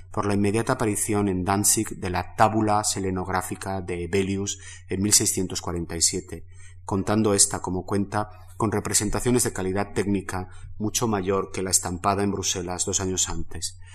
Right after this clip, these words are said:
aunque eso sí, la cartografía de Hevelius carece de cualquier nomenclatura.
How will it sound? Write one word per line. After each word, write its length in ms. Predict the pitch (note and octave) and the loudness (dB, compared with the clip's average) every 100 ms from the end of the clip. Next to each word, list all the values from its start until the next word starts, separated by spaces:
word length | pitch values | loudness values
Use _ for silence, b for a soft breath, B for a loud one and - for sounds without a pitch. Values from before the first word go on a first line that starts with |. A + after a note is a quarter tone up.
| B | B
aunque 220 | - G#2 C3 | -4 2 4
eso 140 | D3+ | 6
sí, 300 | - G#2 E2+ B B - | 6 6 -2 B B -12
la 60 | G2 | -2
cartografía 760 | G2+ - G#2 G#2 - A#2+ C3 | 0 2 2 2 4 4 4
de 320 | A#2+ G2+ G2 F#2+ | 4 4 4 4
Hevelius 460 | G#2+ A2 F#2+ F2+ | 4 4 2 0
carece 380 | - F#2+ G#2 A2 | -2 -2 0 0
de 100 | G2 | -2
cualquier 420 | - F2 - F2+ | -4 -4 -4 -2
nomenclatura. 800 | F2 E2 E2 E2+ - D#2 - - | -4 -6 -6 -10 -8 -10 -10 -12